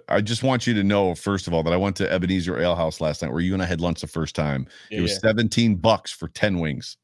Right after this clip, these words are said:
Speaker 1: Seven. So before you promise that, you <laughs> might wanna count the cost. Seventeen dollars for ten chicken wings.
Speaker 2: What?
Speaker 1: Yeah, yeah.
Speaker 2: The hell?
Speaker 1: <laughs> Seventeen bucks.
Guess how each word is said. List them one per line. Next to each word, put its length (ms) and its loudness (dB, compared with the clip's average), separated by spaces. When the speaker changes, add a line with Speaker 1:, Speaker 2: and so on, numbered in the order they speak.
Speaker 1:
Seven. 380 2
So 140 0
before 300 4
you 300 -2
promise 420 4
that, 300 2
you 120 4
<laughs> 140 2
might 120 2
wanna 220 2
count 280 2
the 120 -4
cost. 520 0
Seventeen 1040 0
dollars 680 0
for 120 -6
ten 340 0
chicken 300 -2
wings. 340 -8
Speaker 2:
What? 420 -4
Speaker 1:
Yeah, 220 -2
yeah. 180 -6
Speaker 2:
The 120 0
hell? 400 2
Speaker 1:
<laughs> 80 2
Seventeen 840 -2
bucks. 480 -8